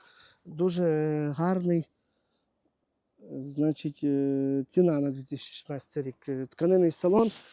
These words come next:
на автоматі, повний привід. Багато хто є, що хоче Америку, бензин,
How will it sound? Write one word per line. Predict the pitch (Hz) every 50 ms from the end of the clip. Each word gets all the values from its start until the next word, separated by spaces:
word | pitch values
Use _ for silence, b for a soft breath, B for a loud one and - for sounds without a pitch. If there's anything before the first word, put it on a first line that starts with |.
| B B B B B -
на | 160
автоматі, | 160 143 - - 165 175 196 202 190 - - 160
повний | - 170 170 165 160 160 156
привід. | - _ 190 208 214 202 190 180 - - - - - _ B B B B B B B B B B B B B B _ 170
Багато | 151 156 165 156 - 160
хто | 139 - _ - 160
є, | 151 151 151 156 156 151 147 143 B B
що | - - 156 -
хоче | - 170 175 - - - 160 151
Америку, | 147 160 180 202 208 202 185 - _ 165
бензин, | 151 151 151 147 143 143 175 190 202 202 190